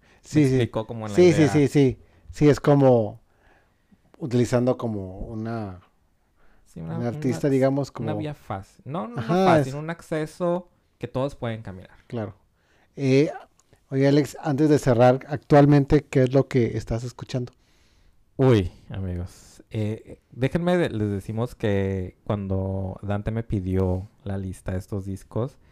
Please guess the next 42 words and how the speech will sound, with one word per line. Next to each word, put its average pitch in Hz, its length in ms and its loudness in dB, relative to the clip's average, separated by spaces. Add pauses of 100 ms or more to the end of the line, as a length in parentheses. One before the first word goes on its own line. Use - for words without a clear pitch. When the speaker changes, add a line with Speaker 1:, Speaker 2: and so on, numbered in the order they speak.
(680)
Speaker 2:
yo 120 220 2
hice 123 140 0
una 123 140 -2
lista 113 220 -4
como 117 240 0
de 95 80 0
veinte, 92 300 -10 (260)
¿no? 185 80 6 (100)
Speaker 1:
<laughs> 190 140 6
Speaker 2:
O 110 100 2
Speaker 1:
Ay, 131 80 6
no 113 80 6
Speaker 2:
sea, 120 80 6
Speaker 1:
está - 180 4
jugando, 117 460 6
¿eh? 110 80 2 (120)
Speaker 2:
<laughs> - 140 -12
y 135 100 2
no, 127 220 0
sí, 131 200 0
no 127 80 -2
está 127 260 -2
jugando. 147 680 0
Eh, 107 420 -6 (240)
fue 101 180 -6
como 113 220 -8
bien 101 160 -6
difícil 95 540 -12
de 95 100 -6
repente 92 400 -10
condensar 98 520 -6
todo 95 320 -8
solamente 98 560 -10
en, 95 120 -14 (400)
en 107 160 -16
cis-, - 280 -20 (120)
cinco 107 340 -10
discos 101 260 -12
para 95 220 -8
mí. 120 280 -14 (760)
Eh, 107 680 -8
ahorita 139 880 -4